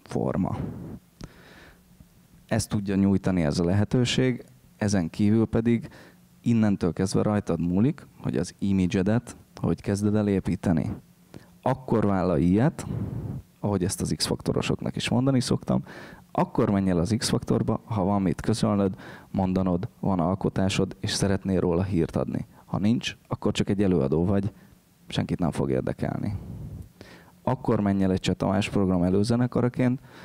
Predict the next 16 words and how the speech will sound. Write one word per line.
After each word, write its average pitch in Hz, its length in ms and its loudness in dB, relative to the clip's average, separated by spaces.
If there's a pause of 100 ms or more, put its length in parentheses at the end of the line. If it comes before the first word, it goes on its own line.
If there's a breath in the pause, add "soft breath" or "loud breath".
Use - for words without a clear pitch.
(680 loud breath)
ha - 240 0
te 123 300 0 (180)
a - 60 -6
saját 110 420 2
alkotásaidról 85 920 0
szeretnél - 460 -2
hírt 104 340 -2
adni, - 400 -4
nem 98 160 0
feldolgozásokat 95 920 0
énekelni, 110 580 0
mert 85 160 0
azt 104 100 -4
sokan 123 320 -2
tudnak 120 360 0
jól, 120 260 2